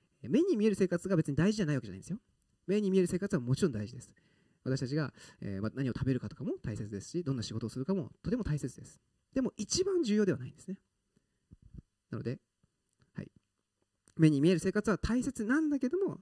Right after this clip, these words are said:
でも永遠の方が上なんですね。先ほどもこう優先順位をサタンは、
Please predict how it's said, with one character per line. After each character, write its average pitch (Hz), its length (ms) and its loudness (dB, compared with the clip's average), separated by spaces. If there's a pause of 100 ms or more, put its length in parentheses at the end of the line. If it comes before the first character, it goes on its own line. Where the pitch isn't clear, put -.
で 277 60 0
も 311 200 -2 (120)
永 226 160 2
遠 247 100 2
の 254 60 2
方 381 260 4
が 113 120 0
上 101 120 0
な 98 80 -8
ん - 60 -16
で - 80 -20
す - 80 -14
ね。 190 100 -10 (640)
先 170 120 -4
ほ 180 80 0
ど 180 80 4
も 180 60 -2
こ 160 80 0
う - 20 2
優 156 140 4
先 180 180 0
順 185 160 0
位 - 20 -2
を 107 160 -6
サ 135 140 -6
タ 123 100 -6
ン 127 40 -6
は、 123 120 -8